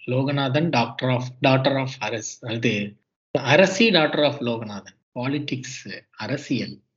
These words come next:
அரசு, இயல், அரசு, அரசு,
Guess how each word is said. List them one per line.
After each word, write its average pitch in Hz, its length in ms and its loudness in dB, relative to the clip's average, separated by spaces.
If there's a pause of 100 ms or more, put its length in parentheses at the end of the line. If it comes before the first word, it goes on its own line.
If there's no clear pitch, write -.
(140)
அரசு, 127 760 2 (520)
இயல், 117 400 -4 (120)
அரசு, 151 600 -2 (1300)
அரசு, 139 760 2